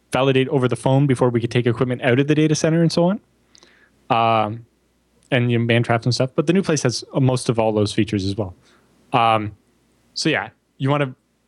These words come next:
you know, if you're gonna be there a lot, you wanna make sure that there's a quiet place to work. Data centers are very loud. In, during a tour where you're walking around, you might not notice, but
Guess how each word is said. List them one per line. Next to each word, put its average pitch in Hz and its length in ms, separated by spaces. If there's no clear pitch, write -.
you 139 80
know, 120 100
if 135 120
you're 156 60
gonna 160 120
be 185 140
there 156 260
a 147 80
lot, 127 280
you 131 100
wanna 127 160
make 127 120
sure - 140
that 120 160
there's 110 300
a 104 360
quiet 147 520
place 175 220
to 175 100
work. 190 280
Data 175 220
centers 170 320
are 135 60
very 139 320
loud. 113 480
In, 139 300
during 180 240
a 151 60
tour 226 380
where 139 80
you're 131 100
walking 151 280
around, 147 220
you 131 60
might 135 160
not 127 140
notice, 123 340
but - 300